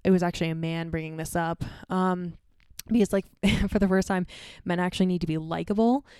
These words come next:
and a lot of them aren't necessarily likable. Not saying I agree with that, okay? It's just, like, this t-, TikTok video, him talking about this, and then I had it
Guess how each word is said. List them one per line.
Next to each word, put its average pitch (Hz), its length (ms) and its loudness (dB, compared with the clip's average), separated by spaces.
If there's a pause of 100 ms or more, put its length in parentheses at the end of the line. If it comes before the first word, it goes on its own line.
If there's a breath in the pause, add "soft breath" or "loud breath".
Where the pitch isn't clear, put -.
(160 loud breath)
and 185 140 4
a - 60 0
lot 170 200 0
of 175 40 0
them 170 120 -2
aren't 170 180 0
necessarily 165 300 -6
likable. 160 380 -8 (100)
Not 208 280 -6
saying 170 140 -6
I 165 60 -4
agree 170 180 0
with 180 100 -2
that, 196 200 -2
okay? 196 260 -2
It's 175 180 -4
just, - 180 -10
like, 165 140 -8 (120)
this 160 240 -6 (160)
t-, 165 300 -12
TikTok 170 400 -6
video, 165 220 -2
him 160 260 -4
talking 165 360 -6
about 165 140 -4
this, 165 160 -8
and 165 120 -6
then 165 80 -4
I 160 60 -6
had 160 140 -8
it - 100 -10